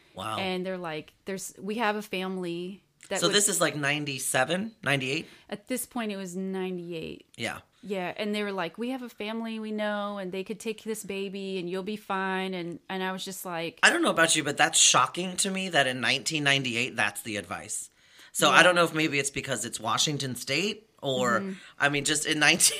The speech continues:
Speaker 1: ninety-eight for it to be such an old mentality to be like, "Oh, just give the kid away. You're gonna be a bad parent. Let's write it off." That's
Speaker 2: Yeah.
Speaker 1: horrible.
Speaker 2: Yeah, they, they tried to say it in a nice way, like, "We just think you had such a bright future, and you should just,"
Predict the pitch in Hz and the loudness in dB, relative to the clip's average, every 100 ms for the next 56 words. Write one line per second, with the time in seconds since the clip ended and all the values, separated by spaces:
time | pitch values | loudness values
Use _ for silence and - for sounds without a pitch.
0 | - 175 147 147 120 156 - 151 131 107 | 0 2 2 2 0 0 0 0 0 0
1 | 139 135 123 - - - - - - 156 | -4 -4 -6 -10 -16 -16 -4 0 6 6
2 | 156 - - 151 135 135 - 139 147 143 | 6 2 0 2 4 2 -2 0 0 2
3 | 156 139 131 117 123 139 147 131 113 120 | 2 2 4 2 2 -2 -4 -4 -4 -2
4 | 120 - 175 170 170 139 139 156 131 107 | 0 4 4 6 2 0 -2 0 0 -2
5 | 107 110 120 113 107 107 110 117 104 - | -4 -4 -4 -4 -2 -4 -4 -6 -6 -6
6 | 123 117 117 117 107 110 143 - 190 202 | -6 -4 -2 -2 -4 -6 -8 -2 2 2
7 | 190 180 180 - - 349 440 208 185 165 | 2 -4 -8 -12 -4 0 2 2 2 0
8 | 175 208 214 - _ _ _ 226 220 254 | -2 -2 -2 -6 _ _ _ -4 -2 -2
9 | 240 214 214 214 190 180 180 175 175 175 | -2 -4 -6 -6 -6 -8 -8 -8 -10 -10
10 | 175 226 233 254 - 262 247 247 247 247 | -10 -10 -10 -10 -8 -10 -8 -8 -8 -8
11 | - 240 233 226 220 214 233 220 - 220 | -8 -8 -4 -2 -2 -4 -6 -6 -4 -2
12 | 214 214 190 196 226 - 208 220 214 - | 0 0 0 0 0 -4 -2 0 0 -4